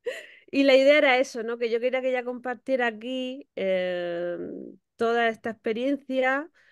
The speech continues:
para que vosotros o y vosotras podáis saber lo que es y así os animéis a, a hacerlo, porque creo que es, eh, superimportante.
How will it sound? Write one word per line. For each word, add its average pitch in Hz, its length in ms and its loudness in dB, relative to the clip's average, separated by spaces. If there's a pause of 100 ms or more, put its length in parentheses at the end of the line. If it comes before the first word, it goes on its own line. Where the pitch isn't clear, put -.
(160)
para 208 340 -4
que 196 100 -6
vosotros 233 760 -4
o 208 80 -8
y 202 100 -4
vosotras 220 640 -8 (120)
podáis 202 340 0
saber 208 320 -6
lo 226 180 -6
que 254 200 0
es 277 180 -6
y 214 140 -4
así 220 500 -6
os 196 200 -8
animéis 185 680 -8
a, 160 420 -12
a 185 140 -4
hacerlo, 208 560 -8
porque 190 240 -12
creo 185 240 -8
que 185 180 -6
es, 185 300 -14
eh, 180 180 -10
superimportante. 160 1120 -14